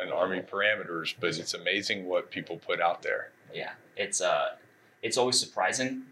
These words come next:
Speaker 2: uh, and opsec is important. We, you know, laugh at what we're seeing overseas. Uh, we laugh at
Speaker 1: Yeah, but for the grace of God, there go I.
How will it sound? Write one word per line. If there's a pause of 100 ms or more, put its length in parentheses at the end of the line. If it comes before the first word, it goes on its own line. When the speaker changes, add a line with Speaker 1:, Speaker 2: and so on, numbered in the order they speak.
Speaker 2:
uh,
and
opsec
is
important. (100)
We, (520)
you
know,
laugh
at (240)
what
we're
seeing
overseas. (420)
Uh,
we
laugh
at
Speaker 1:
Yeah,
but
for
the
grace
of
God,
there
go
I.